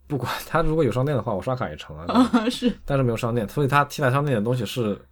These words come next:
Speaker 1: 两个扭-，扭蛋机。
Speaker 2: 对。
Speaker 1: 而且
Speaker 2: 就，等一下，
Speaker 1: 嗯。
Speaker 2: 你没有把这个戏剧做到位，就是 <laughs>
Speaker 1: 哦，对，对，对，我们在上到最后一层的，嗯，展厅的时候，看见一个很长的队，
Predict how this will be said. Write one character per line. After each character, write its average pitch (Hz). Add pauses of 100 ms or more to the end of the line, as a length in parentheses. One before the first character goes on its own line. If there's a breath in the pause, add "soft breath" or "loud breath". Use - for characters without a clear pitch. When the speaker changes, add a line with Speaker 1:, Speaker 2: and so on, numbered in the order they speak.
Speaker 1:
两 90
个 104
扭-， 98
扭 95
蛋 104
机。 113 (380)
Speaker 2:
对。 170 (1160 soft breath)
Speaker 1:
而 196
且 427 (300)
Speaker 2:
就， 247
等 233
一 196
下， 208 (140)
Speaker 1:
嗯。 -
Speaker 2:
你 226
没 240
有 294
把 202
这 226
个 233
戏 226
剧 214
做 220
到 190
位， 170
就 226
是 254 (220)
<laughs> 226
Speaker 1:
哦， 151
对， 160
对， 151
对， 127 (300 loud breath)
我 123
们 139
在 175
上 175
到 147
最 165
后 131
一 107
层 98
的， 101
嗯， 95
展 95
厅 107
的 110
时 113
候， 98
看 -
见 120
一 110
个 107
很 101
长 87
的 92
队， -